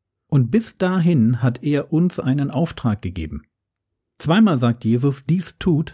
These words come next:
zu meinem Gedächtnis.“ Es gibt nicht viele zeichenhafte Handlungen, die sich Jesus von einem Jünger wünscht. Kelch und Brot, also Abendmahl, gehören dazu. „Dies tut zu meinem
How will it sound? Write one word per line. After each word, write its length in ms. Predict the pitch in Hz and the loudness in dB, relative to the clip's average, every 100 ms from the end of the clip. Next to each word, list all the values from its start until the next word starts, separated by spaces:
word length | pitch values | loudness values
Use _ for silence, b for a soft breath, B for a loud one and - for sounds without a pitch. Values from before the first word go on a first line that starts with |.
| - | -14
zu 120 | - | 0
meinem 380 | 117 113 117 120 | 2 4 4 4
Gedächtnis.“ 640 | 110 107 - - 87 - _ _ _ _ | 2 -2 -6 -10 -10 -12 _ _ _ _
Es 140 | - - | -4 0
gibt 200 | 226 - | 0 2
nicht 200 | 226 - | 0 0
viele 280 | 240 220 - | -2 -2 -2
zeichenhafte 760 | 151 147 160 135 143 - 131 | -2 -2 2 2 2 0 0
Handlungen, 540 | 135 156 120 123 127 | 2 2 2 4 4
die 80 | 120 | 2
sich 220 | 117 113 | 0 0
Jesus 340 | 120 139 147 135 | 0 0 0 -2
von 160 | 131 | -2
einem 240 | 123 113 107 | 2 4 2
Jünger 400 | 104 127 135 113 | 2 2 2 2
wünscht. 420 | 98 85 - - _ _ _ _ _ _ | -2 -4 -8 -14 _ _ _ _ _ _
Kelch 360 | - 180 202 - | 0 2 2 0
und 180 | 127 113 | -2 0
Brot, 440 | 104 139 226 - _ _ _ _ _ _ | 0 2 0 -6 _ _ _ _ _ _
also 260 | 127 139 | -2 -2
Abendmahl, 720 | - 131 143 113 92 95 135 - _ _ | -2 0 2 0 -2 -2 -4 -6 _ _
gehören 480 | - 107 123 120 117 | -2 2 2 4 4
dazu. 460 | 110 104 - - 73 _ _ _ _ _ _ _ _ _ _ | 2 -2 -6 -10 -12 _ _ _ _ _ _ _ _ _ _
„Dies 280 | 175 220 214 | 0 0 0
tut 460 | - 185 143 160 - _ _ _ | -2 0 0 -2 -10 _ _ _
zu 160 | - 120 | 0 2
meinem 540 | 113 110 123 123 123 | 4 4 4 2 0